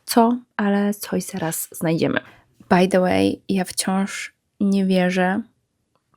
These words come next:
że byłam na Papi Yoga, jak mam być szczera.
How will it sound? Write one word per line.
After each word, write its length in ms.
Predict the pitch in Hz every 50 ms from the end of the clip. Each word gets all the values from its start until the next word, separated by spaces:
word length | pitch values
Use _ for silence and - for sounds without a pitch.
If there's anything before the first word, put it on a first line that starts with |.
| _ -
że 140 | - - 202
byłam 460 | - - - 208 202 196 196 196 196
na 180 | 190 190 190
Papi 400 | 190 - - - - - - 196
Yoga, 420 | 185 180 180 180 180 190 196 226 247 - -
jak 180 | 214 208 -
mam 100 | 220 214
być 220 | 220 220 214 - -
szczera. 580 | - - - - - 233 220 226 233 247 285